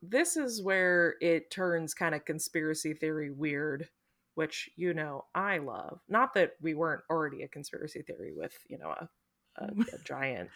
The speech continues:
Speaker 1: brown Mothman.
Speaker 2: Mm-hmm.
Speaker 1: Uh, but about a year after all these sightings occur, it, it,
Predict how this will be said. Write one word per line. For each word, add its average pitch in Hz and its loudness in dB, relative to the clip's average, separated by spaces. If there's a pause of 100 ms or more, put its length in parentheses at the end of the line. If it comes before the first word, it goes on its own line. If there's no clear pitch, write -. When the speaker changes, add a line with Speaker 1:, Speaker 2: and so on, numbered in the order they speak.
(160)
Speaker 1:
brown 127 -6
Mothman. 156 -4
Speaker 2:
Mm-hmm. 233 -12 (680)
Speaker 1:
Uh, 151 2 (160)
but 175 8 (300)
about 208 8
a 233 6
year 220 2
after 175 8
all 151 8
these 156 2
sightings 139 0
occur, 147 -4
it, - 4
it, - 2